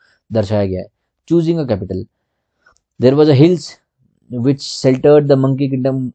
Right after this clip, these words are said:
of वाली and सुग्रीव। ठीक है, एक थ्योरी ये भी बोलती है कि वाली सुग्रीव जी का भी रिलेटिव, रिलेशन है यहाँ से पूरा पूरा। पंपा देवी जो वहाँ की मदर गॉडेस थी, वहाँ की लोकल गॉडेस थी, did penance, उनने वहाँ पर को बहुत तपस्या की थी। In these hills to marry वीरूपक्षा, वीरूपक्षा शिव जी के एक फॉर्म है,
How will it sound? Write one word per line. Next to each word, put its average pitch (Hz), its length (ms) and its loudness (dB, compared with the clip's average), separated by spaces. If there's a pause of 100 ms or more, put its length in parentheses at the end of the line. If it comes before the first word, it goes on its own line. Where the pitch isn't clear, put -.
of 110 160 -8
वाली 120 260 0
and 131 80 -4
सुग्रीव। 127 380 -4 (500)
ठीक 135 140 -6
है, 143 140 -4
एक 135 280 -6 (180)
थ्योरी 127 200 -2
ये 131 80 2
भी 131 60 0
बोलती 123 240 -2
है 131 60 -2
कि 131 60 -2
वाली 120 300 0
सुग्रीव 123 420 -2
जी 120 220 -8
का 123 140 0
भी 127 100 0
रिलेटिव, 117 640 -4
रिलेशन 117 280 -4
है 117 120 -4
यहाँ 110 140 -4
से 110 120 -10
पूरा 110 220 -8
पूरा। 107 220 -10 (500)
पंपा 147 280 2
देवी 135 240 2
जो 131 160 0
वहाँ 131 160 0
की 135 80 -2
मदर 127 340 0
गॉडेस 120 340 0
थी, 101 220 -14 (120)
वहाँ 120 140 -4
की 117 320 -2
लोकल 117 300 -2
गॉडेस 110 320 -4
थी, 156 220 -8 (400)
did 143 200 2
penance, 131 340 -2
उनने 139 260 -2
वहाँ 135 140 0
पर 131 120 0
को 135 120 0
बहुत 127 260 -2
तपस्या 113 300 -4
की 120 100 -4
थी। 127 160 -4
In 127 100 -4
these 131 240 -2
hills 139 180 -8
to 131 180 -2
marry 123 240 0
वीरूपक्षा, 113 540 -2
वीरूपक्षा 127 720 -2
शिव 127 180 -6
जी 120 160 -6
के 127 100 0
एक 120 120 -2
फॉर्म 117 260 -2
है, 95 100 -8